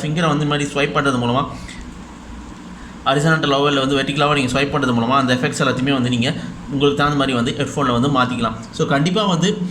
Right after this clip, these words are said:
ஆ, மியூசிக் லவர்ஸ்க்கு வந்து இந்த ஆப் வந்து கண்டிப்பா ஹெல்ப்ஃபுல்லா இருக்கும். I mean, ரொம்ப, ஆ, பிடிக்கும் அப்படின்னு நினைக்கிறேன். So, கண்டிப்பா இந்த ஆப்பையும் வந்து நீங்க டவுன்லோட் பண்ணி யூஸ் பண்ணி பாருங்க. கண்டிப்பா. அப்புறம் நம்ம பார்க்க போற அப்ளிகேஷனோட பேர் என்னன்னு பார்த்தீங்கன்னா,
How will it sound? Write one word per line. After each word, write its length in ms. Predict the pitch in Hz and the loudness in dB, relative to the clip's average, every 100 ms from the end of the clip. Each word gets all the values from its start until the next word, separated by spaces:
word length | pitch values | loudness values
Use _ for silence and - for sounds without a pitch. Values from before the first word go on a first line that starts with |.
| - - | -6 -4
ஆ, 260 | 131 127 120 | 2 4 4
மியூசிக் 360 | 120 175 185 | 4 4 4
லவர்ஸ்க்கு 300 | 165 151 151 | 4 4 2
வந்து 140 | 147 147 | 2 2
இந்த 160 | 135 | 2
ஆப் 180 | 127 135 | 2 0
வந்து 160 | 131 123 | -2 -2
கண்டிப்பா 280 | 127 135 143 | 0 0 0
ஹெல்ப்ஃபுல்லா 360 | 131 131 139 | -2 -2 0
இருக்கும். 440 | 131 131 143 127 120 | 2 0 0 0 0
I 100 | 123 | 0
mean, 140 | 120 | 2
ரொம்ப, 320 | 123 143 151 - - - - | 2 2 0 -2 -12 -12 -2
ஆ, 200 | 123 117 | 0 0
பிடிக்கும் 400 | 147 151 160 135 | 0 -2 0 0
அப்படின்னு 80 | 135 | 0
நினைக்கிறேன். 420 | 127 127 160 175 | 0 0 0 -2
So, 160 | - | -2
கண்டிப்பா 280 | 131 139 151 | -2 0 2
இந்த 200 | 156 156 | 2 2
ஆப்பையும் 340 | 151 156 170 165 | 2 0 0 0
வந்து 160 | 151 | 0
நீங்க 200 | 151 127 | 0 2
டவுன்லோட் 160 | 135 135 | 2 2
பண்ணி 180 | 139 135 | 0 0
யூஸ் 120 | 135 | -2
பண்ணி 140 | 135 | -4
பாருங்க. 280 | 123 127 131 | -2 -2 0
கண்டிப்பா. 280 | 123 123 151 | 0 0 0
அப்புறம் 300 | - - 185 | -4 -6 -6
நம்ம 140 | 185 | -6
பார்க்க 200 | 185 175 | -4 -4
போற 140 | 170 165 | -2 -2
அப்ளிகேஷனோட 480 | 151 156 156 147 143 | -2 -4 0 0 0
பேர் 220 | 151 143 | 0 2
என்னன்னு 40 | |
பார்த்தீங்கன்னா, 480 | 139 131 120 120 | 2 0 0 0